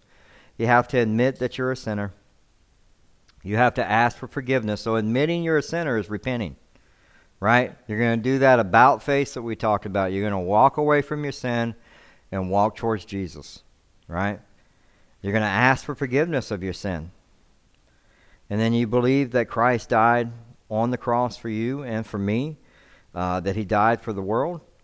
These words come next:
You receive Christ in your heart and your life, and, and, and the reason why is the penalty for sin is death. And that says that in Romans chapter three, verse twenty-three. And I think sometimes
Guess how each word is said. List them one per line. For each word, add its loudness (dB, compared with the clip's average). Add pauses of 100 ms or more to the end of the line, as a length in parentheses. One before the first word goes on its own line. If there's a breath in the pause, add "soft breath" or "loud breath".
(460 soft breath)
You -6
receive -2
Christ 2
in -2
your -2
heart -2
and -12
your -4
life, -2
and, -4
and, -6
and -4
the -2
reason -4
why 0
is -4 (120)
the -8
penalty -4
for -8
sin -8
is -6
death. -4 (1500)
And -6
that -4
says -4
that 0
in -6
Romans -2
chapter -4
three, -4
verse -4
twenty-three. -4 (100)
And -4
I 0
think -4
sometimes -4